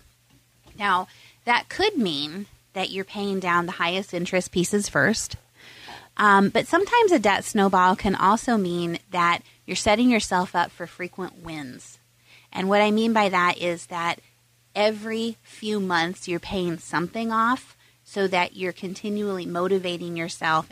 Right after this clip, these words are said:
and seeing progress with eliminating debts. And then once you've paid that debt off, you take the monthly amount you've paid of that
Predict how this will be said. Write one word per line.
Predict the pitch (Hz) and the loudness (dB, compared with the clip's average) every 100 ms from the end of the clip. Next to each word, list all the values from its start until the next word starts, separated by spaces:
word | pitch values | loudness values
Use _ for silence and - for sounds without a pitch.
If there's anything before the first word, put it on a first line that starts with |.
| - | -12
and | 185 | -12
seeing | 175 170 | -8 -8
progress | 165 160 156 165 170 190 | -6 -2 -2 -2 -6 -6
with | 170 165 | -14 -12
eliminating | 160 165 170 156 156 147 | -12 -10 -10 -10 -12 -14
debts. | 147 123 - - - _ _ _ _ - | -12 -12 -12 -20 -20 _ _ _ _ -6
And | 175 | -2
then | 170 | 2
once | 175 175 - | 2 2 0
you've | 175 | -4
paid | - 170 156 | -2 -4 -2
that | 175 208 | -2 -2
debt | 220 208 | 2 4
off, | 214 226 - - | 6 4 2 -10
you | 180 - | -18 -14
take | - 175 - | -10 -10 -10
the | 170 | -10
monthly | 175 175 - 175 | -8 -8 -10 -8
amount | 165 160 | -6 -6
you've | - 180 | -8 -14
paid | 175 170 | -12 -12
of | 160 | -4
that | 170 190 | 0 2